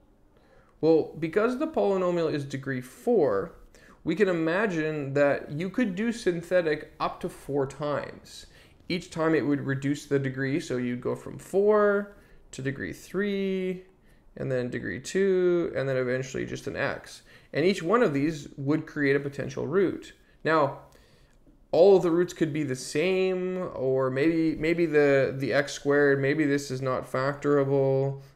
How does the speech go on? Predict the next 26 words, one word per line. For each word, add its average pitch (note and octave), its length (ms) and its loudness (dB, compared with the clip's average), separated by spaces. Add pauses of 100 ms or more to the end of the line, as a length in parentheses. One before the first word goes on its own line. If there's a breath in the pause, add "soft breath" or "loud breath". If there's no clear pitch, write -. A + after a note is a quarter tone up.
You D3+ 140 -6
know, D3+ 400 0
all - 180 4
sorts A#3 300 0
of E3 80 -8
stuff C#3+ 260 -2
can C#3 140 -4
happen, C3+ 580 -2 (840 soft breath)
uh, C3 380 -2
where C#3 640 2
maybe D#3+ 260 2
you C#3 80 4
get, C#3 240 -2
you B2+ 140 -8
get B2+ 140 -6
yourself - 320 -8
into B2+ 140 -8
a B2+ 40 -6
bit A#2+ 140 -8
of C3 100 -12
trouble, E3+ 420 4
but C#3 400 0
if D3+ 100 0
everything C4+ 300 4
goes D3 240 4
well, C3+ 640 0